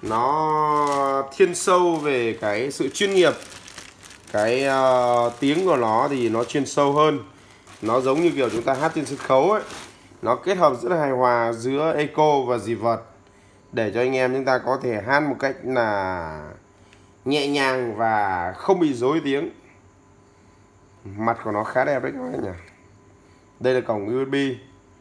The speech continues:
Dòng vang này là đời cao hơn con S năm một không các bác nhé.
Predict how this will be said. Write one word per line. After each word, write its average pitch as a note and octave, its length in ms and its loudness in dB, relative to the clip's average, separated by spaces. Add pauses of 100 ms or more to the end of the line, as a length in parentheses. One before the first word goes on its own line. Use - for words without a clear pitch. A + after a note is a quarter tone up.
(3750)
Dòng C3+ 180 0
vang D3+ 180 4
này C3+ 120 0
là C3 100 2
đời C3 180 4
cao C#3+ 280 2
hơn C#3+ 140 -2
con C#3 120 -2
S D#3 140 2
năm D#3 160 0
một B2+ 140 -6
không C#3+ 260 2
các C3 60 -4
bác C#3+ 120 -2
nhé. D#3 180 -2